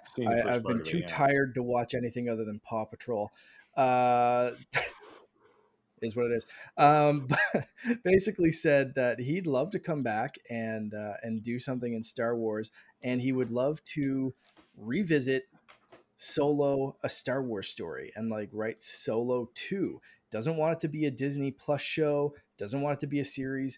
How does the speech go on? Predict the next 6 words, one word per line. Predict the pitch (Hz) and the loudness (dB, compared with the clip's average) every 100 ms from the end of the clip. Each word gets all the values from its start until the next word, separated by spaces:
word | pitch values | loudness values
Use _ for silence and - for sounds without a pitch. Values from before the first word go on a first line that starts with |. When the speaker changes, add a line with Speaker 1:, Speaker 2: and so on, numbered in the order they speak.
| _ _ | _ _
Speaker 2:
He | 120 | -2
wants | 139 139 135 - - - - | 0 2 2 0 -2 -4 -10
straight | - - 123 151 | -6 -2 0 2
up | 143 135 _ - | 0 -2 _ -6
Solo | - - 131 135 127 | -4 0 0 0 -2
two. | 123 - 123 80 | -4 -6 -6 -8